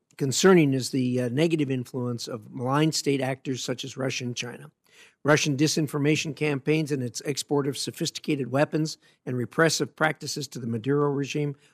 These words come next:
are a growing threat to the security of Colombia and the stability of northern South America. China has shown growing interest in the region, and Colombia's neighbors have already suffered the consequences of China's predatory practices.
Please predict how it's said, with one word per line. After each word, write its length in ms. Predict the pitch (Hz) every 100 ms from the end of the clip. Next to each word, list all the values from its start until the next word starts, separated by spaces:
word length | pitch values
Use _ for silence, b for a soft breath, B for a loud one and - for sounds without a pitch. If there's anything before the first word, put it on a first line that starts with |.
| -
are 140 | 123
a 60 | 113
growing 420 | 117 151 165 156
threat 460 | - - 151 - _ _ _
to 120 | -
the 100 | 117
security 460 | 110 - 151 143 139
of 100 | -
Colombia 500 | 139 143 156 160 165 - _ -
and 100 | 123
the 60 |
stability 640 | 113 131 123 165 139 117 113 _ _
of 100 | 113
northern 380 | 120 139 127 117
South 320 | - 123 -
America. 400 | 117 110 107 - 143 _ _ _ - b _
China 280 | - 160 175
has 160 | 156 143
shown 280 | 165 139
growing 320 | 123 156 175 165
interest 360 | 165 - -
in 120 | 139
the 80 | 131
region, 400 | 131 143 101 110 _ _ _
and 100 | -
Colombia's 400 | - 151 160 151
neighbors 360 | 131 151 147 143
have 100 | 127
already 320 | 123 135 160
suffered 400 | 139 - 156 139
the 80 | 120
consequences 800 | - 156 139 147 131 123 123 113 - _ -
of 140 | 110
China's 360 | - 147 127 -
predatory 640 | - 143 120 - 127 120
practices. 720 | - 127 - 117 - 151